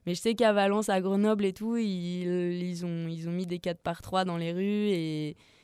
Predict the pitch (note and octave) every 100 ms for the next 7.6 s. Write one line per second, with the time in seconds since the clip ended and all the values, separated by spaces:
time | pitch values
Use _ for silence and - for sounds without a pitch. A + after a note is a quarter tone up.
0 | _ E3+ E3+ E3+ E3+ F3 E3 E3 - G3
1 | G3 - E3+ D#3+ D#3+ D#3+ D#3+ F3 E3+ E3
2 | D#3+ D#3 D#3 D#3 D#3 D#3+ E3 E3 E3+ F3+
3 | E3+ - D#3+ E3 F3+ F3+ D3+ D3 C#3+ C#3
4 | C#3+ D#3 D#3 D3+ D#3 D#3 D#3+ E3 E3+ D3+
5 | D3 D#3 D#3 D#3 D#3 D#3 D3 D3 E3 F#3+
6 | - _ - E3+ E3 E3 E3 - E3 E3
7 | D#3+ - D3+ D#3+ D#3+